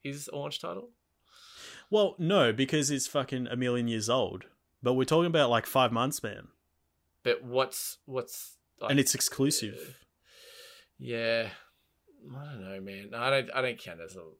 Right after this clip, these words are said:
Speaker 2: Nah?
Speaker 1: launch
Speaker 2: Okay.
Speaker 1: title, nah. It's kind of like, it's kind of like the Call of Duty, um, you know how you had that, like,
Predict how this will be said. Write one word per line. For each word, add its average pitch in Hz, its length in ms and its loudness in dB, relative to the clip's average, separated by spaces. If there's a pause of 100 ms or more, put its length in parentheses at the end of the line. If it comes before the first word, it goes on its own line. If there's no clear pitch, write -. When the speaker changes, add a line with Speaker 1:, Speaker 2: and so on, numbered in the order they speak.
(360)
Speaker 2:
Nah? 123 180 2
Speaker 1:
launch - 100 -4 (420)
Speaker 2:
Okay. 160 160 -4
Speaker 1:
title, 131 160 -8
nah. 90 320 -20 (340)
It's 196 200 4
kind 262 160 8
of 285 60 2
like, 254 160 6
it's 185 180 0
kind 202 140 2
of 196 60 0
like 156 100 4
the 143 60 0
Call 151 260 0
of 135 60 -2
Duty, 117 840 -2
um, 95 640 -4 (180)
you 127 80 -8
know 123 60 -4
how 117 100 0
you 113 120 0
had 107 160 -6
that, 107 140 -4
like, 98 160 -8